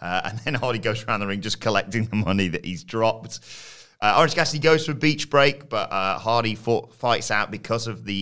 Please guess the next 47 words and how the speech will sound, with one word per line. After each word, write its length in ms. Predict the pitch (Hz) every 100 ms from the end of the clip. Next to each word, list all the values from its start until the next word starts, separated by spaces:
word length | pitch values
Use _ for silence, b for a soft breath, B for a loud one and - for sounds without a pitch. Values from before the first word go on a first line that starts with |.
| -
injured 340 | 95 87 90 -
back 280 | 92 - -
of 140 | 87
Orange 260 | 87 87 85
Cassidy's. 500 | - 95 - 98 92 B B
He 80 | 101
hits 180 | 107 -
a 60 |
Splash 420 | 87 - 131 117 113
Mountain 280 | 104 90
for 80 | 92
two 400 | 87 - 120 117
instead, 480 | - 92 - 107 104
and 100 | 101
then 100 | 101
Orange 240 | 120 110
Cassidy 320 | - 110 - 107
counters 380 | - 135 123
a 60 | 110
Twist 260 | - 107 -
of 80 |
Fate, 400 | 87 87 90 87 B B B
sends 500 | - 147 143 143 139
Hardy 300 | 113 110 104
to 100 | 104
the 80 |
floor, 240 | 104 101 95
hits 300 | 92 - -
that 200 | 123 -
big 220 | 107 92
tope, 380 | - 107 95 98 90 95 B B B
uh, 220 | 85 85 -
big 320 | 151 156 -
crossbody 640 | - 147 127 - 117 104 101
and 80 |
a 60 | 95
float 260 | 95 113 95
over 180 | 95
D 160 | 90 95
D 140 | 90 87
T. 360 | - 90 85 B B B
In 220 | 110 107
amongst 400 | 107 123 123 -
all 160 | 110 95
this, 320 | 90 87 -
I 40 | -
think, 320 | 104 98